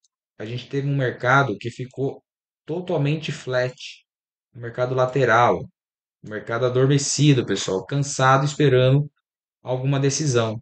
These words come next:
né? E até que ele começa a demonstrar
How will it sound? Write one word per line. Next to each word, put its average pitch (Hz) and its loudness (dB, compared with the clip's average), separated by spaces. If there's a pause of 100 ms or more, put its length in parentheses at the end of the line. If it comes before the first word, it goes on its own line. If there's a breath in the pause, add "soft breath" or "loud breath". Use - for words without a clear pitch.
(300)
né? 123 -8 (240)
E 226 -4
até 240 2
que 247 -8 (340)
ele 170 -8
começa 196 2
a 190 8
demonstrar 156 4